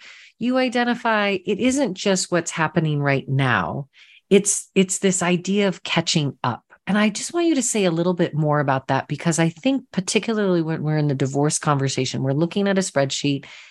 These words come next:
and dollars and cents today. We're not looking at long-term tax implications. We're not looking at compounding interest and the impact of that on retirement. Like you were just saying, maybe someone needs to go through education so they can start earning money,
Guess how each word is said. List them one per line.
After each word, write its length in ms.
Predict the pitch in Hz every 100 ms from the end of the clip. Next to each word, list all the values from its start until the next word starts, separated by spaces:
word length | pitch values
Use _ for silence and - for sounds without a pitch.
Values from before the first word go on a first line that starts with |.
| - -
and 180 | 139
dollars 380 | 135 139 156 151
and 160 | 156 135
cents 380 | - 139 127 -
today. 500 | - - 117 69 - - - - _
We're 80 | 151
not 240 | 170 -
looking 300 | 190 185 165
at 140 | 147 -
long-term 760 | 135 135 131 135 127 113 98
tax 440 | - - 135 - -
implications. 840 | 190 196 185 196 185 - 185 185
We're 100 | 180
not 220 | 135 - 147
looking 260 | 127 139
at 120 | 135
compounding 720 | - - 127 - 117 135 143 -
interest 580 | 254 262 - 220 220 -
and 140 | 135 135
the 100 | 151
impact 400 | 147 - 135 -
of 100 | 143
that 200 | 135 139
on 120 | 143
retirement. 640 | 151 - 240 233 220 208 - - - -
Like 180 | 135 -
you 100 | 185
were 100 | 190
just 220 | 185 185
saying, 280 | 185 185 180
maybe 260 | 151 151
someone 320 | 139 151 147 143
needs 240 | 143 -
to 80 | 131
go 160 | 139
through 220 | 127 - -
education 720 | 131 - - 202 214 220 220
so 180 | 214 135
they 140 | 135
can 180 | - 147
start 360 | - - 170 240
earning 320 | 240 240 240
money, 400 | 240 240 233